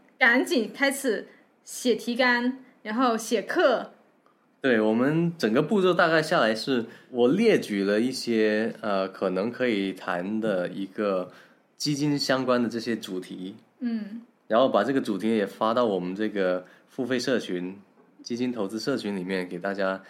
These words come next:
Speaker 2: 给里面的同学们看，哎，这几个，啊，你们还有没有什么想听的？
Speaker 1: 嗯。
Speaker 2: 然后基本确认没什么问题之后呢，我就开始让梦之花去写她的逐字稿了。
Speaker 1: 嗯。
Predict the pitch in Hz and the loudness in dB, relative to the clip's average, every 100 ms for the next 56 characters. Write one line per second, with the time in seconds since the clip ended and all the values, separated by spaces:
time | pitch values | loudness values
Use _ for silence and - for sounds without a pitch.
0 | - 107 104 101 120 123 120 107 101 98 | -6 -2 0 0 2 0 -2 -4 -2 -2
1 | 107 113 131 - 175 - 120 107 98 113 | -2 0 2 0 -8 -10 -8 -6 -2 0
2 | 101 92 - _ 104 95 95 104 107 110 | 0 -2 -10 _ -2 -2 -2 -4 -2 -2
3 | 101 98 90 92 95 90 - 104 190 - | -2 -4 -4 -8 -8 -8 -6 -4 -2 -4
4 | - _ - 240 220 202 220 _ _ - | -6 _ -8 -6 -6 -12 -20 _ _ -8
5 | 107 117 120 110 110 147 143 107 - 170 | -2 2 2 2 -2 -2 0 0 2 2
6 | 147 120 110 113 110 120 190 139 110 123 | 4 4 2 2 0 2 0 0 -2 -2
7 | 127 170 131 113 113 - 120 107 226 233 | 2 2 2 0 -4 -4 2 4 4 4
8 | 180 117 127 143 143 147 147 139 147 135 | 2 4 2 4 2 0 -2 0 0 0
9 | - 143 123 107 - - - - - 107 | -2 0 0 0 -6 -20 -8 -4 0 2
10 | 87 87 110 107 107 95 92 - 101 107 | 0 -2 -2 0 0 0 -2 -6 -10 -6
11 | 110 101 - - - _ - 240 208 208 | -6 -6 -8 -16 -20 _ -4 -4 -4 -8